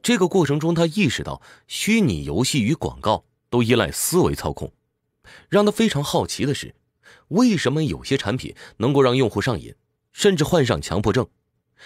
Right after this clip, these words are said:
让用户对产品难以割舍的神秘力量是什么呢？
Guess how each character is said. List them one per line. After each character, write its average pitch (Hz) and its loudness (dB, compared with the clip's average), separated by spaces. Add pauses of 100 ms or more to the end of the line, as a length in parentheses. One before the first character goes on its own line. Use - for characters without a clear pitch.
(140)
让 196 4
用 190 4
户 165 2
对 139 4
产 135 -2
品 - -10 (220)
难 131 2
以 104 0 (100)
割 202 4
舍 73 -2
的 71 -6
神 85 -2
秘 143 2
力 180 2
量 - -6 (160)
是 - -2
什 69 -4
么 76 -4
呢？ 95 -2